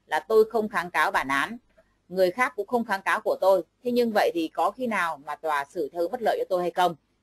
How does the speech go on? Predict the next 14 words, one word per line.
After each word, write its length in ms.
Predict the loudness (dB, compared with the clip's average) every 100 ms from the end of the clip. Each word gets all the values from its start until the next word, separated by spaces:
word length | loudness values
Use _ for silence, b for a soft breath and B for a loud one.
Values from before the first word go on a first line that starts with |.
| -12
Thì 80 | -10
phải 100 | -8
nhớ 160 | -4 -4
một 160 | -2
điều 260 | 0 0 -2 -14 _ _
là 200 | -8 -6
không 300 | -6 -6 -2
bao 140 | 0 0
giờ, 240 | -2 -4 -8
ha, 120 | -10 -10
không 120 | -10
bao 100 | -8
giờ 100 |
được 80 | -10